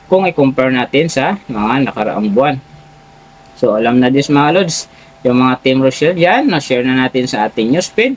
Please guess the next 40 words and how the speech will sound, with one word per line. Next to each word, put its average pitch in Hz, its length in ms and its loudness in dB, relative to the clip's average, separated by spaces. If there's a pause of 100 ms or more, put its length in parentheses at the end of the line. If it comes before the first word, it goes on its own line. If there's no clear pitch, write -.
and 123 240 -2
din 117 80 -2
sa 110 240 -4
ating 117 160 0
mga 123 240 2
friends 143 160 2
para 110 240 -2
gumanda 110 400 0
uli 123 320 2
ang 117 160 -6
akyat 110 320 -8
ng 117 160 -6
kanyang 143 320 0 (400)
subscriber. 110 880 -2 (320)
So, 208 240 2
doon 240 160 4
naman 269 160 2
sa 233 160 0
kanyang 202 320 0
views, 190 240 0
mga 175 240 2
lods, 147 240 0
in 139 160 2
the 135 80 2
last 143 560 -2
thirty 135 400 0
days, 180 560 -2 (480)
so, 135 400 4
na-, 135 240 0
nakakuha 139 640 0
lang 135 80 0
siya 135 160 0
ng 190 400 2
one 208 320 2
point 170 400 0
six - 400 -4
hundred 135 480 0
thirty-seven 110 800 -2
M 98 320 -2
views. - 480 -2